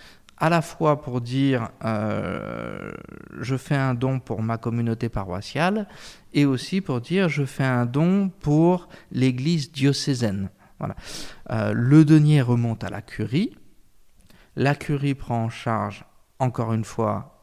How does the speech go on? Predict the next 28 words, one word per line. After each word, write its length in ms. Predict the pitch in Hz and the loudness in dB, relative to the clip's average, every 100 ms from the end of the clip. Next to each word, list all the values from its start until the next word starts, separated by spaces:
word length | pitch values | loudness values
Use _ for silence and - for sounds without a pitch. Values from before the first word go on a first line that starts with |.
| - | -8
euh, 280 | 98 87 80 | -6 -6 -4
la 100 | 131 | -2
rémunération 640 | 131 143 143 139 139 - 139 | 0 0 0 -2 -2 -2 -2
de 100 | 117 | -2
tous 160 | - | -2
ceux 160 | 160 180 | -2 -2
qui 160 | - 151 | -2 -4
travaillent 500 | - 127 120 113 - - - | 0 0 2 -2 -6 -16 -8
pour 120 | 113 | -4
l'Église 360 | 110 120 123 107 | -4 -4 -6 -6
diocésaine, 680 | 110 110 95 104 151 233 233 - - - - - | -6 -6 -6 -2 -2 -2 -6 -14 -20 -20 -20 -8
mais 280 | - 123 131 | -2 2 4
aussi, 720 | 117 - - 147 170 196 226 - | 2 -2 -4 -2 2 2 2 0
euh, 380 | 123 117 117 117 | 0 2 2 0
la 120 | 123 | 0
rénovation 560 | 131 131 131 127 - | 0 2 2 0 0
de 100 | 120 | -4
certains, 580 | 110 104 - 110 107 - - | -4 -6 -6 -2 -2 -2 -4
euh, 120 | 107 | -4
bâtiments 560 | 107 113 - 113 110 | -2 -4 -6 -4 -2
diocésains, 500 | 107 107 - 117 226 | -2 -4 -2 0 0
comme 180 | 196 110 | 0 -4
la 120 | 104 | -4
maison 260 | 104 107 107 | -6 -6 -8
diocésaine, 680 | 113 110 107 110 160 185 185 - - - - | -8 -10 -8 0 0 0 -2 -8 -20 -20 -8
comme 200 | 113 107 | -4 -4
les 80 | 107 | -6
sanctuaires, 540 | - 104 - 160 226 | -6 -8 0 2 2